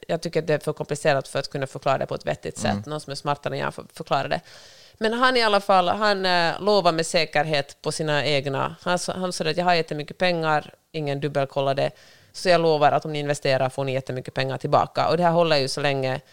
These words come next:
Speaker 1: tills någon börjar granska och säga att vänta lite, alltså du är din egen säkerhet, alltså du har ju ingenting att backa upp det du säger med.
Speaker 2: Mm.
Speaker 1: Men han, när han uppträdde i media såg han ganska sympatisk ut och han talar mycket om, om, eh, effektiv, eh, altruism som handlar om att man ska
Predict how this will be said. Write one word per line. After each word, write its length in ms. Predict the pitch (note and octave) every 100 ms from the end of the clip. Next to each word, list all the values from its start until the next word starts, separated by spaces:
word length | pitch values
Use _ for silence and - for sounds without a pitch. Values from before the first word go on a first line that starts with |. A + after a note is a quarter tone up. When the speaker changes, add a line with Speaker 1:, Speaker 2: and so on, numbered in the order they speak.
| _ _
Speaker 1:
tills 160 | D#3+ D3
någon 120 | D3
börjar 160 | C#3 C#3
granska 520 | D#3 C#3+ - - B2+
och 140 | -
säga 300 | - C#3 C3
att 120 | C3+
vänta 200 | D3+ D3+
lite, 320 | C#3+ C3+ - -
alltså 260 | D3 -
du 140 | D3+ D#3
är 40 |
din 160 | D3+ D#3
egen 280 | E3 C#3+
säkerhet, 260 | C#3+ E3+ D#3+
alltså 200 | B2+ D#3+
du 100 | D#3
har 80 | D#3+
ju 80 | D#3+
ingenting 400 | D#3+ D3 - D3
att 120 | C#3+
backa 200 | D3+ F3
upp 140 | F3
det 80 | C3
du 60 | B2+
säger 260 | - -
med. 180 | - - - -
Speaker 2:
Mm. 120 | G2 F#2+ G#2+
Speaker 1:
Men 420 | - B3 D4 F#3+ D3 - - _
han, 340 | - C4 C4 -
när 100 | G#3
han 220 | A3+ G#3+ F3+ -
uppträdde 400 | B3 - F#3+ D#3+
i 40 |
media 380 | D3+ E3 F#3 F#3+
såg 200 | - G3+
han 140 | F#3
ganska 260 | D#3 C#3 -
sympatisk 680 | - D3 D3 C#3 - - A3
ut 240 | A3 G#3+
och 60 | F#3
han 60 |
talar 180 | F3+ E3
mycket 360 | E3 E3+ - D3
om, 140 | D3
om, 300 | - D3 D3
eh, 140 | C#3+ D3+ -
effektiv, 680 | - D#3+ D#3+ D#3+ - C#3+ C3+
eh, 180 | C#3 C3+ E3
altruism 640 | - D#3+ D#3 D3+ C#3+ - F3+ E3+ - - -
som 200 | - F#3
handlar 300 | E3+ E3 D#3
om 240 | D3 D#3 D3+
att 200 | D3+ -
man 140 | D#3
ska 380 | - D#3 C#3+